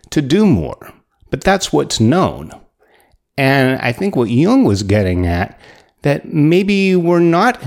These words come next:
in an eight-cylinder car. Maybe we think we are. And that's the limit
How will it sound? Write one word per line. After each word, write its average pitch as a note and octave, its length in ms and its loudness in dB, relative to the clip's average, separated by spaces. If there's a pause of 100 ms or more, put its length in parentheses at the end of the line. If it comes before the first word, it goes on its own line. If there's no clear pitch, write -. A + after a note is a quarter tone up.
in B2 80 2
an A2+ 140 4
eight-cylinder G#2+ 680 0
car. A2 440 -2
Maybe D3+ 220 0
we B2+ 160 2
think A#3+ 360 -2
we C3 200 0
are. - 420 -12 (540)
And A2 180 2
that's D3 280 -4
the A#2+ 160 0
limit A#2 440 2